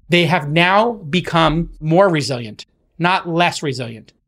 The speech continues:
So every time you have a crucible moment as a founder or as a startup, you become stronger. You become battle scarred.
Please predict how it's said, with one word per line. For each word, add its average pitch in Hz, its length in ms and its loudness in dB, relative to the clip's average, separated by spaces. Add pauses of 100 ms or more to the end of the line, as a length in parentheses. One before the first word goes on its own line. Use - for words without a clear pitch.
(120)
So - 360 -6
every 247 380 0
time 151 540 -2
you 147 100 -6
have 151 160 -2
a 160 60 -4
crucible 190 560 0
moment 165 380 0
as 151 160 -4
a 139 60 -2
founder 175 580 -2 (320)
or 196 200 8
as 185 160 2
a 156 60 -4
startup, 190 560 2 (320)
you 202 300 2
become 180 380 -2
stronger. 175 760 2 (520)
You 160 140 0
become 165 480 -2
battle 185 480 2
scarred. 120 540 -4